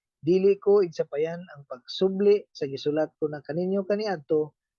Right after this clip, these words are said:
kay kini makaayo man kaninyo. Pagbantay kamo sa mga iro, sa mga tawo nga nagbuhat og dautan, ug sa mga nag-ingon nga kinahanglan gayud ang pagpatuli. Kay kita og dili sila ang tinuod nga tinuli,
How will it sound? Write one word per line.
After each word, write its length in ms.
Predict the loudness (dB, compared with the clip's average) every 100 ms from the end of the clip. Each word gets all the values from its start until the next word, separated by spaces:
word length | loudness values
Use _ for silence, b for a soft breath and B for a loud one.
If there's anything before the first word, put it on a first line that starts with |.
| _ -4
kay 140 | -2
kini 260 | -2 -2 -4
makaayo 560 | -6 -8 -6 -4 -6
man 300 | -6 -12 -12
kaninyo. 560 | -16 -16 -16 -12 -12 -12 _ _ _ _ _ -6
Pagbantay 560 | -4 0 -2 2 0 2
kamo 320 | 0 -2 -4 -6
sa 320 | -12 -10 -12
mga 180 | -10 -6
iro, 400 | 0 2 0 -2 _
sa 240 | -10 -8 -8
mga 240 | -8 -4
tawo 320 | 0 0 0
nga 160 | -4 -10
nagbuhat 400 | -6 -4 -4 -6
og 100 | -8
dautan, 560 | -6 -4 -4 -4 -6 -10 _ _ _ _ -8
ug 80 | -2
sa 160 | -2
mga 160 | -2 -4
nag-ingon 480 | -2 -2 -2 -2 -6
nga 80 |
kinahanglan 560 | -10 -8 -8 -8 -8 -2
gayud 240 | 0 0
ang 160 | -2 -12 -12
pagpatuli. 640 | -10 -12 -6 -2 -2 -2 _ _ _ _ _ 0
Kay 160 | 2
kita 480 | 2 2 2 2 0
og 160 | -4 2
dili 320 | 2 2 -4
sila 400 | -4 -2 -4 -6
ang 160 | -14 -8
tinuod 480 | -6 -4 -4 -4
nga 80 | -4
tinuli, 400 | -4 -4 -2 -2